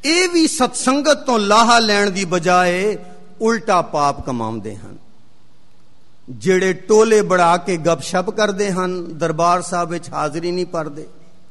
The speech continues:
ਜਾਂ ਦਰਬਾਰ ਸਾਹਿਬ ਦੇ ਅੰਦਰ ਵੀ ਕੁ-, ਖੂੰਜੇ ਵਿੱਚ ਬੈਠ ਕੇ ਪਾਰਟੀ ਬਾਜ਼ੀ ਦਾ ਰੇੜਕਾ ਪਾਈ ਰੱਖਦੇ ਹਨ,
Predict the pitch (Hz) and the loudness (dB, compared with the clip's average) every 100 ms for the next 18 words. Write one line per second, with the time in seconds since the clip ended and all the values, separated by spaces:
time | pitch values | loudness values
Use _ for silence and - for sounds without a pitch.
0 | - - - - - 226 269 202 240 220 | -18 -18 -18 -18 -6 2 2 4 2 6
1 | 247 285 285 269 220 247 - 294 330 330 | 6 6 2 0 2 -2 0 0 2 0
2 | 302 262 254 - 247 269 - - - - | 0 -2 -4 -6 -6 -6 -6 -14 -18 -18
3 | - 214 247 247 247 226 220 160 190 247 | -8 0 0 4 4 2 -2 0 4 4
4 | 277 - 226 - 208 196 202 180 165 202 | 4 2 0 4 2 2 -2 -2 2 2
5 | 214 220 196 156 - - 190 262 359 339 | 0 0 2 0 -4 -2 2 4 4 4
6 | 285 247 226 220 202 208 190 190 170 160 | 2 6 4 6 4 2 2 2 2 2